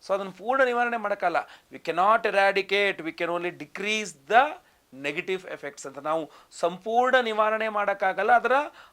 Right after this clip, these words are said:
ಅಶುಭ ಫಲಗಳನ್ನ ಕಡಿಮೆ ಮಾಡಿ ಶುಭ ಫಲಗಳನ್ನ ಜಾಸ್ತಿ ಬರಂಗ್ ಮಾಡ್ಕೊಳ್ಬೇಕು. ಅದು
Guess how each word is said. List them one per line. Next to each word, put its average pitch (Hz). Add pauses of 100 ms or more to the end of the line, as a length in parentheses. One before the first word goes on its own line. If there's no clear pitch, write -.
ಅಶುಭ 262
ಫಲಗಳನ್ನ 220
ಕಡಿಮೆ 240
ಮಾಡಿ 214 (220)
ಶುಭ 214
ಫಲಗಳನ್ನ 277
ಜಾಸ್ತಿ 233
ಬರಂಗ್ 202
ಮಾಡ್ಕೊಳ್ಬೇಕು. 175
ಅದು 240